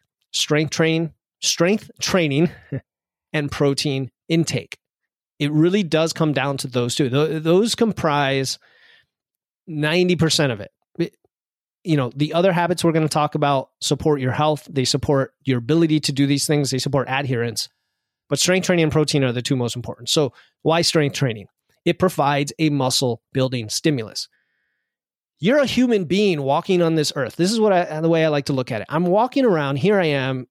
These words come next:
recording this, uh, right before I go in for surgery. And I know how important strength training is. And one of the reasons I wanted to record this episode is 'cause I have, I'm not gonna be able to give myself that stimulus for the next few weeks while I'm recovering.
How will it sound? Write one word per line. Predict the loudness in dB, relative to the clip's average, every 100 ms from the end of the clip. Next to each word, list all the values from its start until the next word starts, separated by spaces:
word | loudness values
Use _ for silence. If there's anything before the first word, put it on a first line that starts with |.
| -4
recording | -2 0 2 4 4
this, | 2 0 -4 -4
uh, | -2 0
right | 0 -2
before | 0 0
I | 2
go | 2 0
in | 0
for | 0
surgery. | 0 -2 -2 -6 -6
And | -4
I | 0
know | 2 2
how | 2
important | 2 0 0
strength | 0 0 0
training | -2 -2 -4
is. | -6 -8 -12 _ _ _
And | 2
one | 2
of |
the | 4
reasons | 2 2 2
I | 2
wanted | 2 0
to | -2
record | -4 -2 0 0
this | 0 -2
episode | -2 0 0 0
is | 0
'cause | -2 -4 -4
I | 0 2
have, | 2 0 -4 _
I'm | 0 2
not | 2 2
gonna | 0
be | 2
able | 2
to | 0 -2
give | -2 2
myself | 0 0 0 0 0
that | -2 -2
stimulus | -2 -2 -2 -4 -2
for | -2
the |
next | -2 -2 -4
few | -4
weeks | -4 -4 -6 -6 _ _ _ _
while | 0 2
I'm | 0
recovering. | 0 0 0 -2 -6